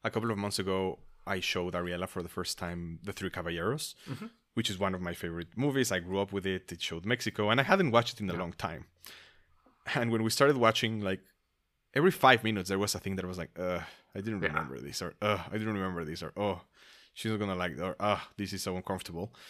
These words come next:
Speaker 1: And I feel like that is exactly what was missing, right? It's like, people
Speaker 2: Yeah.
Speaker 1: realize when they watch these things. It's not like they, <laughs> they just gloss over them.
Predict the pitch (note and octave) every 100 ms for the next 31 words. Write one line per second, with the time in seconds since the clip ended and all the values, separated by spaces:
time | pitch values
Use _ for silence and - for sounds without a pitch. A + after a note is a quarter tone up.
0 | - _ _ _ - G#2 G2 A#2+ G#2 A2+
1 | G#2 F#2+ F2 E2+ F2 E2 - - - D#2
2 | C2 A1+ - E2 - G2 G2 _ _ -
3 | _ - E2 F2 - F2 - _ _ -
4 | A#3 A#3+ F2 A2+ F2 E2 - - G#2 F2
5 | E2 F2 - D2+ - A#1 G#2+ G2+ A2+ A#2
6 | F2+ G2+ - A2 A#2 G2 G2+ G2+ F#2+ F2+
7 | F2+ - F#2+ E2+ A#1 B1+